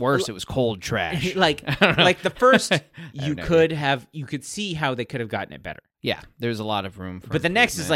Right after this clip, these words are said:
Speaker 2: like, you would have just take almost everything out of that.
Speaker 1: Yeah,
Speaker 2: But
Speaker 1: let's, like, let's not try to make a weird ghost story.
Speaker 2: Yeah. So, um, but yeah, we're gonna see Spectre and Blades, and you'll get to see Spectre, who I affectionately call a scarecrow in a leather jacket,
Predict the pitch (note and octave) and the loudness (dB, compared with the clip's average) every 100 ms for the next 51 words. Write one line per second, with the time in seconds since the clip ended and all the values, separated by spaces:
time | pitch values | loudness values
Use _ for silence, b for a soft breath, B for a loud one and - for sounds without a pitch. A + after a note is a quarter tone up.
0 | C3+ E3+ E3 C#3 B2 - C#3 G#2+ A2 G#2+ | 0 0 2 2 0 -6 -6 -4 -6 -6
1 | F2+ F2 D#2+ D2+ B1 B1 - - - C2 | -8 -10 -12 -12 -12 -16 -16 -14 -12 -10
2 | E2 B2+ - G#2+ C3 B2 A#2+ F#2+ - F#2+ | -2 -2 -2 -8 -8 -10 -8 -10 -8 -10
3 | F2 F2 F2+ F2+ F2+ E2+ F2 - - F2+ | -10 -12 -10 -8 -8 -8 -8 -10 -8 -8
4 | F#2+ F#2 - - G#2 - _ _ - - | -8 -10 -16 -12 -10 -10 _ _ -12 2
5 | E3 D3+ C3+ B2+ - C3+ B2 A#2 A2 A2 | 6 6 4 0 -2 0 2 0 -2 -10
6 | - - D3+ F3 B2 C3+ D3 C#3 D3+ - | -16 -4 2 2 2 0 -2 -2 -4 0
7 | B2+ - C3 A#2+ - A2+ G#2+ A#2 A#2 A2 | 0 0 -2 -2 -2 -4 -4 -2 0 0
8 | G#2+ - A2+ G#2+ A#2+ A2+ B2 - C3 D#3 | -2 -6 -8 -8 -10 -10 -12 -8 -4 -4
9 | - G#2+ A2+ - _ A#2+ A2 G#2 G2 - | -4 -4 -4 -8 _ -6 -6 -8 -12 -12
10 | G#2+ G#2+ G#2 F#2+ - - A#2 B2 A#2 A#2 | -8 -6 -6 -8 -14 -14 -6 -6 -6 -10
11 | A2+ - G#2+ G2+ G2 F#2 F#2 - G2 F2 | -12 -8 -6 -6 -8 -8 -10 -10 -12 -8
12 | F#2+ E2 D#2+ D2 F#2 - - - - - | -10 -10 -10 -12 -14 -14 -16 -16 -20 -20